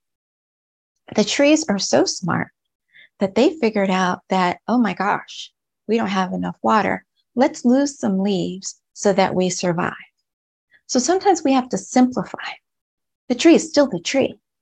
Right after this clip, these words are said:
The tree is still beautiful, but it let go some of the leaves so that it could flourish. Also, trees have a system, and some trees are stronger than others, um,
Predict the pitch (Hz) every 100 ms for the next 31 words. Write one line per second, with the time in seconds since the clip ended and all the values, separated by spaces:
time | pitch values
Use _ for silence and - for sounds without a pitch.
0 | _ - - - 311 214 - 202 185 196
1 | 240 220 - 180 - _ - _ 262 254
2 | 269 254 330 247 233 226 - 220 214 196
3 | 175 175 202 175 - - - _ _ 226
4 | 202 202 190 - 208 208 - 190 180 -
5 | _ - 185 175 - - - - - _
6 | _ _ _ _ _ _ _ _ _ _
7 | 220 226 233 247 - 220 226 - 214 202
8 | 175 - - 294 - - - 202 - _
9 | 175 175 220 254 254 311 311 196 - 185
10 | 220 311 339 254 190 196 - - - _
11 | - - - - - 190 185 190 190